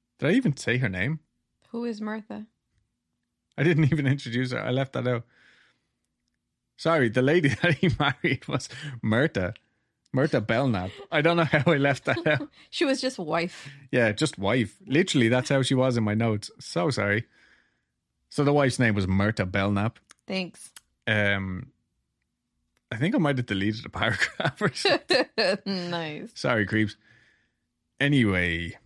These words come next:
Speaker 1: But yeah, so Myrtha absolutely idolized him. So did her parents.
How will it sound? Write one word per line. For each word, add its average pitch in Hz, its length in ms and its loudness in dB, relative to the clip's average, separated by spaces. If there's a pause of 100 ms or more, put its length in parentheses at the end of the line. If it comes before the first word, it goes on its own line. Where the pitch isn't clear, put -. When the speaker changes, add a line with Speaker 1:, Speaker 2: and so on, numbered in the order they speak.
(1300)
Speaker 1:
But 131 180 0
yeah, 131 200 4
so 120 140 -2
Myrtha 110 540 2 (140)
absolutely 98 760 -4 (320)
idolized 95 560 -2
him. - 240 -12 (1040)
So 123 320 0
did 120 120 0
her 92 80 -4
parents. 104 600 -4